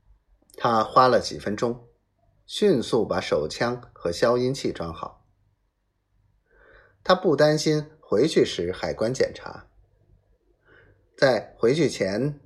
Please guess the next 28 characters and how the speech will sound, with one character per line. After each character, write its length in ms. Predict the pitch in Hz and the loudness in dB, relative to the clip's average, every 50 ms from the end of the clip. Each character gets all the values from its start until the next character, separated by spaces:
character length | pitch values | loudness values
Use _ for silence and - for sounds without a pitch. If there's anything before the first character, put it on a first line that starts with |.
| _ - | _ -8
他 160 | - - 117 | -4 -2 -2
就 160 | 117 - 113 | 0 0 0
会 160 | - - 104 | 0 0 0
把 320 | 92 - - - - - - - | -2 -2 -4 -6 -8 -10 -14 -12
它 480 | - 107 104 104 107 107 107 - _ _ _ _ _ | -8 -6 -4 -4 -6 -6 -10 -14 _ _ _ _ _
丢 320 | - 139 139 143 143 147 147 | -6 -2 0 0 0 0 -2
掉。 220 | 143 92 90 - - _ _ _ _ _ _ _ _ _ _ _ _ _ _ _ _ _ _ _ _ _ _ _ _ _ _ _ _ _ _ _ _ _ _ _ _ _ _ _ _ _ _ _ _ _ _ - - - - - - - _ _ _ - | -6 -8 -8 -8 -12 _ _ _ _ _ _ _ _ _ _ _ _ _ _ _ _ _ _ _ _ _ _ _ _ _ _ _ _ _ _ _ _ _ _ _ _ _ _ _ _ _ _ _ _ _ _ -20 -20 -20 -20 -20 -20 -20 _ _ _ 2
六 300 | 196 220 233 196 165 156 | 6 8 10 10 10 8
月 160 | 143 120 110 | 8 6 6
中 220 | - 147 160 165 | 4 2 2 0
旬 200 | 160 - 107 90 | 0 -2 -4 -6
的 100 | 85 85 | -4 -6
伦 220 | 76 73 71 76 80 | -6 -6 -6 -6 -4
敦 340 | 107 101 95 95 98 - _ _ _ _ _ _ _ _ _ _ _ _ _ | -4 -4 -4 -6 -8 -12 _ _ _ _ _ _ _ _ _ _ _ _ _
晴 420 | - - - 90 87 95 110 127 | -16 -12 -10 -8 -8 -6 -2 0
朗 300 | 135 110 78 - - - | 0 0 0 -2 -6 -10
多 180 | - - 95 101 | -6 -2 -2 -2
云， 260 | 95 82 58 - - - - - - _ _ _ _ _ _ _ _ _ _ _ _ _ _ - - - - - | -2 -4 -8 -12 -14 -18 -20 -20 -20 _ _ _ _ _ _ _ _ _ _ _ _ _ _ -20 -20 -20 -20 -12
气 220 | - - 196 180 | -2 2 4 6
温 420 | 165 180 185 185 175 170 - - - _ _ _ | 8 8 6 6 4 0 -6 -14 -20 _ _ _
通 220 | - - 131 135 127 | -4 -2 0 0 -2
常 240 | - 113 82 87 | -2 -4 -6 -4
在 280 | 95 - 101 82 - - | -2 -2 -2 -2 -4 -6
七 260 | - - - 139 143 143 | -10 -8 -4 -2 -2 -2
十 140 | - 107 | -2 -2
度 180 | 90 - 95 80 | -2 -2 -4 -6
以 80 | - - | -6 -8
下， 320 | - - 104 95 - - | -10 -10 -10 -10 -10 -14